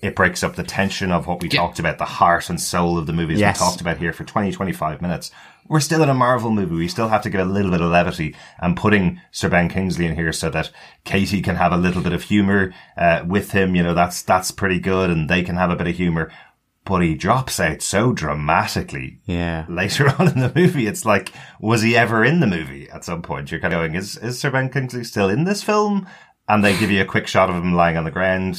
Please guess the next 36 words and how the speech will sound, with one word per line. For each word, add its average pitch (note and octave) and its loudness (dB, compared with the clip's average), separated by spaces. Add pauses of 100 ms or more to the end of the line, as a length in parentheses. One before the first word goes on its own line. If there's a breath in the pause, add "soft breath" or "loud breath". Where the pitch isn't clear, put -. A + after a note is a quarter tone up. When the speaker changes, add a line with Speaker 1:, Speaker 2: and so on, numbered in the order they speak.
Speaker 1:
having E2 -2
Morris E2+ 2
come E2+ -2
up E2 0
and E2+ 0
wake E2+ -2
him E2 0
up, E2 -2
and E2 -4
he D#2 -4
goes, E2 -2
"Oh, D2+ 0
I'm D2+ -4
just - -10 (300 loud breath)
pretending E2+ 0
to D2 -8
be E2+ -4
dead." F#2 2 (240 loud breath)
I B2 4
do B2+ 4
wonder, A2+ 4
this G#2 -2
was, F#2 -4
this G2+ -4
was G2 -2
a G2 -2
movie F#2 -2
that F#2 0
was F2+ -10
shot F2+ 2
up F2 -12
until E2+ -6
February, D#2+ -4
uh, D#2 -4
twenty D#2 -8
twenty, A2+ -2